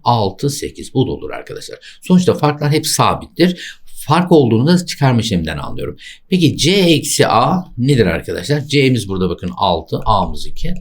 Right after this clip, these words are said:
dört. E, sekize dört de alsam yine dört çıkar. A eksi B nedir? A'mız buradan iki, B'miz dört, eksi iki. B eksi C nedir? B dört, C'miz altı, eksi iki.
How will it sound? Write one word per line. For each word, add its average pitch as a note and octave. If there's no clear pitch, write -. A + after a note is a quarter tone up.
dört. -
E, -
sekize C3+
dört E3+
de A#2
alsam D#3+
yine C#3+
dört G2+
çıkar. -
A E3
eksi F#3
B F#2+
nedir? G2+
A'mız C#3
buradan F2
iki, C3
B'miz E2
dört, B2+
eksi -
iki. D#3+
B G2+
eksi F#3
C G2+
nedir? F2+
B D3
dört, D3
C'miz F#2
altı, F#2
eksi -
iki. D#3+